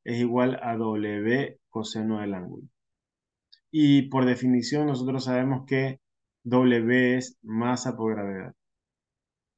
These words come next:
Entonces sí, va a depender del ángulo que conozcamos para poder determinar la componente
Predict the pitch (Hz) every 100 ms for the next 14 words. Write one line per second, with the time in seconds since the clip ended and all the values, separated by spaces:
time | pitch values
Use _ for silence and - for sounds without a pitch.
0 | _ _ _ _ _ _ _ _ _ _
1 | _ - 113 131 135 127 131 104 127 143
2 | 143 139 135 135 131 131 131 123 120 135
3 | 135 156 147 143 139 123 120 120 127 127
4 | 123 120 123 127 127 113 113 120 113 113
5 | 110 117 120 120 127 113